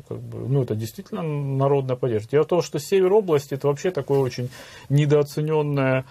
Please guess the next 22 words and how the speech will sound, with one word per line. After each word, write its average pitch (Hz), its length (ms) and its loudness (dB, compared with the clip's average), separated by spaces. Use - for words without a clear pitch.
<coughs> - 460 0
я 131 360 -2
считаю, 131 340 0
за 127 240 4
предыдущие 135 640 -6
годы 143 360 0
тоже 127 220 2
момент, 160 360 -2
который, 139 480 0
скажем, 123 320 -2
мало 147 440 2
использовал 123 880 -2
Киев, 117 340 -4
э, - 40 -14
в - 600 -8
своей 127 280 2
работе 127 420 0
вот 117 240 -6
на 120 120 0
Донбассе. 113 600 -4
Вот 117 220 -8
как, - 280 0